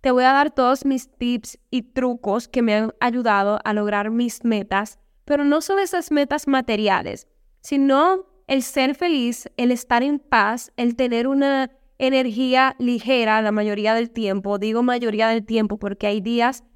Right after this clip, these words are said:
que son difíciles, pero también te voy a hablar de qué hago yo en esos días difíciles. También estoy dando asesorías, puedes escribirme por Instagram, que es arroba Melissa Santos B,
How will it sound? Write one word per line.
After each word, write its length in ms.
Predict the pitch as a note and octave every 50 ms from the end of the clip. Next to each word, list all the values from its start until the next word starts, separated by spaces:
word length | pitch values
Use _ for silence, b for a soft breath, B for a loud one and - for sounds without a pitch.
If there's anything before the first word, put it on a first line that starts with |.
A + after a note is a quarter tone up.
| - _
que 100 | - -
son 300 | A#3+ - - B3+ A#3 B3
difíciles, 800 | B3+ C4+ C4 - C4+ A#3 A3+ - A3 G3+ G3 F#3 G3+ A#3 - - _ _ _ _ _ _ -
pero 200 | C#4+ C#4+ D4+ D4+
también 480 | D4+ D#4 C#4+ C4 A#3 A3+ A3 A#3 A#3+
te 140 | A3+ B3+ A#3+
voy 160 | A3 A3 A3
a 120 | A3+ A#3 A#3+
hablar 340 | A#3 A3 G3+ G3+ G#3 G#3+ G3+
de 240 | A#3+ A#3 A#3 -
qué 220 | - - E4+ F#4 F#4+
hago 240 | F4+ F4 D#4 C#4 B3
yo 280 | F#3+ G#3 G3+ F#3 - -
en 180 | - A3 G#3+
esos 340 | G#3 G#3 - - B3+ - -
días 420 | - G#3+ G3 F#3+ G3 G#3 G#3 - -
difíciles. 840 | G3+ G#3+ G#3 - - - - - F3 F3 F3 - E3+ - - - _ _ _ _ - _ _ - - _ _ _ _ _ _ _ _ _ _ -
También 300 | - C#4 C#4 C4+ C4 D4
estoy 200 | E4 - F#4+ F4+
dando 460 | D#4 D4+ D4+ D#4 D4+ D4+ D4 D4 C#4 -
asesorías, 880 | - A#3+ B3 - - A#3+ A#3 - A3 G#3+ A#3 B3 C4 B3+ B3 A#3+ B3+ A#3+
puedes 280 | - - A3 A3 A3 -
escribirme 600 | A#3 A3 - B3 A#3+ A3+ A3 G#3+ A3+ A3 G#3+ G#3+
por 420 | G#3 - A3 A3 G#3 G#3 G3+ - _ _ _ _ -
Instagram, 840 | - C4 C#4 C4 - - - C4+ B3 B3 A#3+ A3 A3+ A3 A3+ A#3
que 460 | - - A3+ G#3+ G#3 G#3 G#3+ G#3+ G#3+
es 160 | A3+ G#3+ - - -
arroba 580 | A3+ A3+ A3 A3 G#3+ G#3+ G#3+ A3 A3+ A#3 A#3+ A#3+
Melissa 500 | A#3 A3+ G#3 G#3 G#3 G3+ - - G#3 G#3
Santos 640 | - - G#3 G#3 G#3 G3 - G3+ G3+ G3+ - - -
B, 400 | G3+ G3+ C4 C4+ C4 C4+ C4+ -